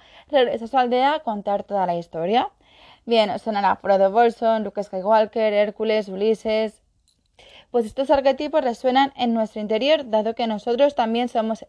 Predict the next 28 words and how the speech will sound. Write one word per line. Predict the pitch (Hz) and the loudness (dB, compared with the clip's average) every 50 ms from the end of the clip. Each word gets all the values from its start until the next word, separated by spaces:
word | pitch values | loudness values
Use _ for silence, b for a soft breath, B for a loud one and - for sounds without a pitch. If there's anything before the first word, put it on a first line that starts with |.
| _ | _
esos | _ 240 208 202 190 - | _ -8 -6 -6 -6 2
héroes | - 269 285 262 233 220 - B B B B B B B | 2 2 4 2 0 -2 -4 B B B B B B B
que | _ 247 | _ 0
atravesamos | 233 226 214 202 202 202 214 208 208 220 233 - | 2 2 0 -2 -2 -4 -6 -6 -6 -6 -8 -8
la | - 233 220 | -4 -4 -2
existencia | 202 196 _ 220 196 - 247 262 254 240 - 254 254 - b b b b b _ | -4 -2 _ -10 -8 -6 -6 -6 -6 -4 -4 -6 -6 -6 b b b b b _
con | _ 254 233 | _ -2 -2
sus | 220 208 - | -2 -4 -4
peligros | _ 214 202 208 220 220 226 262 - | _ -6 -4 -2 -2 -2 -4 -6 -6
y | - | -8
oportunidades, | 233 - 190 185 - 190 185 185 180 180 180 175 - - _ _ _ B B B B B B | -8 -8 -10 -12 -10 -10 -8 -4 -2 -2 -2 -4 -8 -12 _ _ _ B B B B B B
y | 247 262 | 2 2
nos | 262 294 359 381 - _ _ | 4 4 2 0 -2 _ _
transformamos. | _ 226 208 202 - _ 180 175 180 180 170 - - - _ _ _ _ _ _ _ _ _ _ _ _ _ _ _ _ _ _ _ _ _ _ _ _ _ b b b b b b b b b b | _ -2 -2 -2 -2 _ -6 -4 -4 -6 -8 -10 -12 -16 _ _ _ _ _ _ _ _ _ _ _ _ _ _ _ _ _ _ _ _ _ _ _ _ _ b b b b b b b b b b
El | - 226 240 | 4 4 6
ego | 269 277 311 | 6 4 2
es | 349 - | 0 -2
especialista | 262 - - 294 - 254 240 254 294 311 - - 294 | -4 -6 -6 -2 0 0 0 0 0 -2 -2 -2 -2
en | 269 254 | -2 0
confirmarse | - 247 233 214 - 220 214 220 226 233 220 - | 0 -2 -2 -2 -2 -4 -2 0 0 0 -2 -4
a | 214 | -8
sí | - 233 | -6 -4
mismo | 226 240 262 302 285 - 262 277 | -2 0 0 -2 -2 -2 -2 -2
y | 285 | 0
los | 262 233 214 | 0 -2 -2
seres | - 214 196 214 208 - | 0 -2 -2 -2 -2 -2
humanos | 233 233 240 262 277 285 320 302 | -2 0 0 0 0 0 -2 -4
que | - - 254 208 | -2 -2 -2 -2